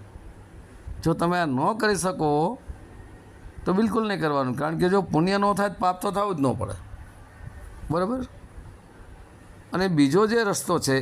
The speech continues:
ઈ આ જ રીતનું લોટ લઈ લેવાનું,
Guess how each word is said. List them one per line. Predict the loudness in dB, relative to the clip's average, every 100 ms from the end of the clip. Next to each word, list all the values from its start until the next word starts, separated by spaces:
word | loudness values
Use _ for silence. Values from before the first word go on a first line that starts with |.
| 2
ઈ | 2 6 6 4 2 0 -10 -20 -20 -18 -18 -14 -14 -14 -16 -18 -18 -18 -18 -20 -20 -2
આ | 0
જ | 2
રીતનું | 0 2 4
લોટ | 6 4 4
લઈ | 2
લેવાનું, | 2 2 2 0